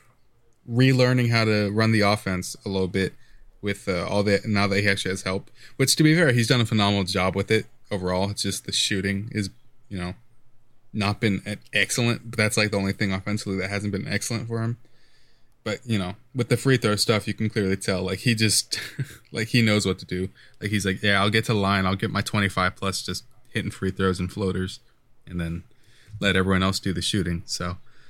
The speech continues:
I don't know. I mean, you know, again, he could have played better and might have won, but again, it's a testament to Trae that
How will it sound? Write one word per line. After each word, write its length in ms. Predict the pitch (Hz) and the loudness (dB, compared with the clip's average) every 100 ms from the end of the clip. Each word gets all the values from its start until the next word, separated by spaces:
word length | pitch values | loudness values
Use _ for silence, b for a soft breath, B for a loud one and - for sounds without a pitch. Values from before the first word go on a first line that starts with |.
| b b b b b b - | b b b b b b -2
I 80 | 156 | 2
don't 100 | 226 | 4
know. 160 | 220 175 | 4 6
I 60 | 185 | 6
mean, 240 | 196 190 156 | 8 6 6
you 100 | 202 | 8
know, 160 | 170 170 | 8 8
again, 320 | 156 147 147 | 6 4 4
he 120 | 117 127 | 4 4
could 140 | 160 | 4
have 100 | 147 | 4
played 200 | 156 135 | 4 4
better 220 | 113 127 | 4 4
and 160 | 139 117 | 4 4
might 160 | 117 117 | 4 4
have 80 | |
won, 280 | 101 113 104 | 4 4 4
but 180 | 92 95 | 2 0
again, 300 | 104 107 101 | 0 2 2
it's 120 | 95 | 0
a 60 | 107 | -2
testament 380 | 120 110 117 101 | 0 0 0 -4
to 60 | |
Trae 280 | 101 113 101 | -2 2 4
that 200 | 95 98 | 4 2